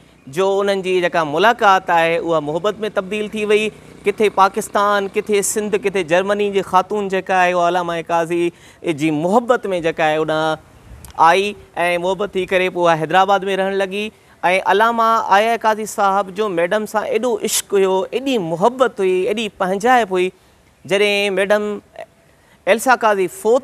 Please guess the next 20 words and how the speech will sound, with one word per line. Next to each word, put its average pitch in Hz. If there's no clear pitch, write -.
ٿي 208
وئي، 190
دنيا 202
جهان 180
ڇڏي 190
وئي، 175
ته -
علامه 170
آيا 165
قاضي 156
جي 151
شخصيت 180
ڏاڍي 151
متاثر 175
ٿي، 180
ان 160
جي 147
اکين 151
مان 147
مسلسل 160